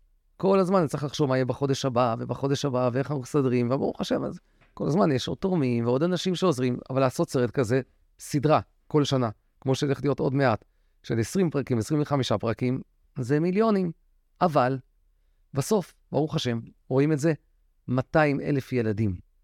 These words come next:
כל יום בחופש, וזה בחופש הגדול, יש להם בחירה חופשית. הם יכולים להחליט אם לראות אותנו, או לראות דברים אחרים, הם בוחרים בנו.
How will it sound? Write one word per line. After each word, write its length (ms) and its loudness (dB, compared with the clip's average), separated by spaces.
כל 200 2
יום 200 0
בחופש, 500 -4
וזה 160 2
בחופש 320 -2
הגדול, 400 4
יש 260 2
להם 260 0
בחירה 360 -4
חופשית. 580 -8
הם 100 2
יכולים 320 0
להחליט 340 -2
אם 80 -2
לראות 260 -2
אותנו, 460 2
או 80 0
לראות 240 2
דברים 260 0
אחרים, 380 0
הם 80 -6
בוחרים 400 -2
בנו. 260 2